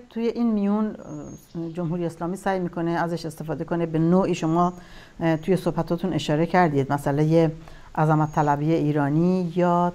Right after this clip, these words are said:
اه، از موضع ضد عرب،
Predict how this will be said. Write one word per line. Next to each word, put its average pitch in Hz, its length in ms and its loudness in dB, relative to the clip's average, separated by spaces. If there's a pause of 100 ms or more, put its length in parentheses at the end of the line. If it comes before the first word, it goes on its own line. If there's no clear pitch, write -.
(500)
اه، 165 280 -2
از 170 220 -2
موضع 175 500 2
ضد 165 360 0
عرب، 160 480 4